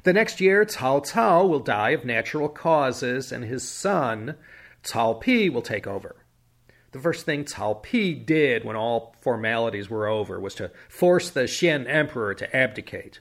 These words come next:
This is in two twenty A D. And that, my good-looking listeners, is the date that the history books call the official end of the Han dynasty. The last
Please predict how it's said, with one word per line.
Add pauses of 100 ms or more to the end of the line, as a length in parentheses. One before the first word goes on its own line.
This
is
in (320)
two
twenty
A
D. (480)
And
that, (220)
my
good-looking
listeners,
is
the
date
that
the
history
books
call
the
official
end
of
the
Han
dynasty. (360)
The
last